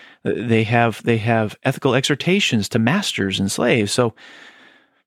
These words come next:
why didn't they go after eradicating it all, altogether, entirely? Um, there's a key principle in Harris's observation that's worth noting.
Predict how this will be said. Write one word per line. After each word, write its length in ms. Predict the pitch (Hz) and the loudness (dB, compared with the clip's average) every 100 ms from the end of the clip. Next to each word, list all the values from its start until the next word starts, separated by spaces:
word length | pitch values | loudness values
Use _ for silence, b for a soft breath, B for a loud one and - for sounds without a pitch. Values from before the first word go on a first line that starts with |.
| _ - | _ -8
why 400 | 110 113 135 208 | -2 2 2 2
didn't 240 | 202 185 | 2 2
they 240 | 175 175 | 2 2
go 340 | 156 123 147 175 | 0 0 2 2
after 360 | 175 185 151 | 0 0 0
eradicating 760 | 131 123 170 196 - 127 110 98 | 0 2 2 0 0 0 2 0
it 120 | - - | -2 -2
all, 380 | 151 208 180 151 - - | 0 0 -2 -6 -16 -6
altogether, 600 | - 131 143 143 196 104 | -2 0 0 0 0 0
entirely? 720 | 104 113 151 190 127 98 107 - _ _ B B B B B B B B _ - | 0 0 2 2 0 -4 -14 -16 _ _ B B B B B B B B _ -2
Um, 460 | 120 117 110 101 - _ _ _ _ _ _ _ | 0 2 2 0 -6 _ _ _ _ _ _ _
there's 220 | 143 151 | 0 2
a 60 | 156 | 0
key 200 | - 220 | 0 -2
principle 680 | 226 - 156 - 139 131 123 | 0 0 0 0 0 0 2
in 100 | 117 | 0
Harris's 500 | 101 123 131 - 113 | 2 0 0 0 0
observation 580 | 113 107 110 110 110 107 | 0 0 0 0 0 -2
that's 200 | 107 - | -4 -2
worth 180 | 107 - | -4 -2
noting. 600 | 101 101 101 98 95 | -2 -2 -4 -6 -10